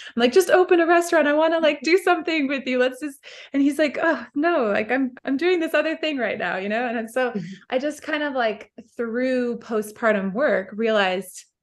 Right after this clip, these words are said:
Speaker 1: "Oh my God, like, the food," I had so many more people asking. I think this was the biggest thing, was I had so many more people asking beyond the six, eight weeks that they had hired me on to keep, keep bringing food, right? So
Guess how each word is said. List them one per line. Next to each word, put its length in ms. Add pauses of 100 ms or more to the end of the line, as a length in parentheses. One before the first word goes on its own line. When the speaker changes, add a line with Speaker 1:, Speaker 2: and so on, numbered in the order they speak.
(400)
Speaker 1:
"Oh 80
my 100
God, 420
like, 400
the 140
food," 580
I 80
had 300
so 180
many 140
more 220
people 400
asking. 720 (400)
I 80
think 280
this 220
was 160
the 100
biggest 380
thing, 200
was 280
I 20
had 180
so 160
many 160
more 140
people 280
asking 460
beyond 460
the 60
six, 460
eight 220
weeks 400
that 280 (360)
they 100
had 140
hired 320
me 140
on 400 (640)
to 160
keep, 320 (300)
keep 200
bringing 340
food, 440
right? 340
So 420